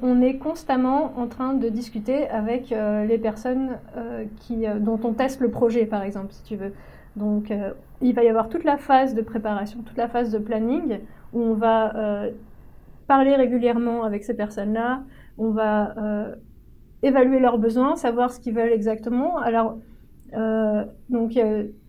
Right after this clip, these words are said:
il faut, il faut, il faut savoir, euh, il faut, il, il faut avoir, euh, un sens relationnel quand même, euh, important et, et savoir communiquer. Il faut aussi être capable de vulgariser, euh, des concepts, euh, techniques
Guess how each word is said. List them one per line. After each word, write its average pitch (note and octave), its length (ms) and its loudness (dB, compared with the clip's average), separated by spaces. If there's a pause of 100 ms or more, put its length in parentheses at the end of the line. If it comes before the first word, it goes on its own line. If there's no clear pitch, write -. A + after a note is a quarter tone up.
il A#3+ 100 -2
faut, B3 140 0
il B3 80 2
faut, C4 540 6
il B3 100 -2
faut C#4+ 140 -4
savoir, A#3 520 2
euh, G#3 440 0 (520)
il A#3+ 120 -4
faut, C4+ 240 6
il, A#3 280 -2
il C4 120 -4
faut C4 80 2
avoir, C4 220 4
euh, G#3+ 240 4 (420)
un A#3 80 -2
sens C4+ 260 0
relationnel B3 560 2
quand A#3 120 -2
même, A3+ 220 2
euh, G#3 280 4 (160)
important A3+ 560 -2
et, G#3+ 260 4
et A#3 40 -8
savoir A3+ 280 -2
communiquer. A#3+ 540 0 (560)
Il A#3 80 -2
faut C#4 160 6
aussi C#4 300 8
être C4+ 120 2
capable B3 300 4
de A#3+ 80 6
vulgariser, A#3 720 4
euh, G#3 340 4
des A3 160 2
concepts, A3+ 540 -4
euh, G#3+ 180 2
techniques B3+ 560 -2